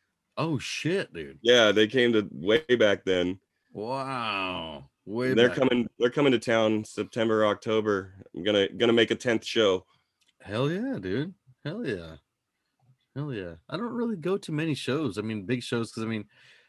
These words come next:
Speaker 1: I don't know, I have this thing about being out in the crowd, and I've been fucking, I've seen s-, well, I've seen Slayer three times now that I think about it, and the first time I saw 'em, I was sixteen.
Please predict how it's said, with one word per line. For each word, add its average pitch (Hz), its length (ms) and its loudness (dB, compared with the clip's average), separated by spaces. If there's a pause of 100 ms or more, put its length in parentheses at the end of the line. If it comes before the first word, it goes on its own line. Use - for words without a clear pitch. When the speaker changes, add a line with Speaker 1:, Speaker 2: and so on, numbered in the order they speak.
(280)
Speaker 1:
I 139 60 0
don't 131 100 2
know, 113 40 0
I 113 60 0
have 120 160 -2
this 101 120 -10
thing 131 180 -2
about 101 280 -2 (640)
being 127 220 -4
out 127 100 -4
in 85 60 -14
the 85 80 -14
crowd, 117 400 -2
and 90 160 -8
I've 104 80 -6
been 95 200 -6
fucking, 87 540 -8 (420)
I've 104 120 -8
seen 113 140 -4
s-, - 180 -10
well, 139 200 0
I've 123 100 -2
seen 196 180 -8
Slayer 185 400 -8
three 156 260 -6
times 147 380 -6
now 127 180 -6
that 104 60 -12
I - 20 -20
think 143 160 -10
about 101 300 -4
it, - 100 -16
and 98 280 -8
the 104 60 -8
first 147 300 -4
time 135 140 -8
I - 20 -8
saw 139 180 -8
'em, 131 120 -4
I - 20 -12
was 80 120 -14
sixteen. 113 540 -12